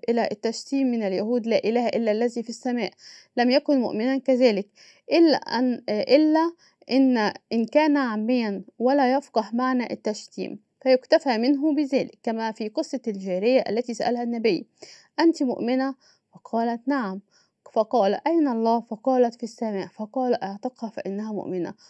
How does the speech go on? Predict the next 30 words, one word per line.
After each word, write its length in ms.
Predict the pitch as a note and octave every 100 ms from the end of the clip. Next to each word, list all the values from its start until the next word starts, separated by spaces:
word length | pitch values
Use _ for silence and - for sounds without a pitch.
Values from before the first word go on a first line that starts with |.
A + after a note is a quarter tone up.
| _ _
وهو 240 | A3+ G#3+
حديث 460 | F3 - G3 G#3 G#3
صحيح 340 | A3 - D4 -
أخرجه 640 | - A3+ G#3+ G#3+ A3+ A#3 C4
مسلم. 380 | - - - - _ - - - _
يعني، 480 | A#3+ C4 G#3 F3 F3 _ _ _ _ _ _
آه، 260 | G#3 G#3 G#3
يقول 420 | G#3+ A3+ D4 D4+
ابن 180 | G#3+ G#3
حجر 400 | - C#4 B3+ A#3+ -
إن 160 | B3+
السؤال 480 | A#3+ - - C#4 D4+
عن 340 | B3+ C4 C4 G#3+
الله 240 | G3+ A3+ C#4
بأين 440 | A#3 - B3+ B3 -
لا 220 | G#3 A3+
يجوز، 360 | G#3 F#3+ F3 -
ولكن 360 | A#3 C4 B3
لأن 260 | A3 C4+ C#4+
الجارية 320 | B3+ A#3 A3
عامية 480 | G3+ G#3 A#3 A3+ G3 _ _ _ _
لا 180 | B3+ F4
تفقه 420 | F4 C#4+ - G#3+
معنى 200 | A3+ A#3
التجسيم، 540 | G#3+ - G#3 - C4+ C#4 - - _
يعني 220 | A3 A3
ما 80 | B3
تقصدش 480 | C4 - E4+ E4+ -
إنها 340 | A3+ A3+ A#3+
تجسم 640 | A3+ A3+ G#3+ B3+ - F#3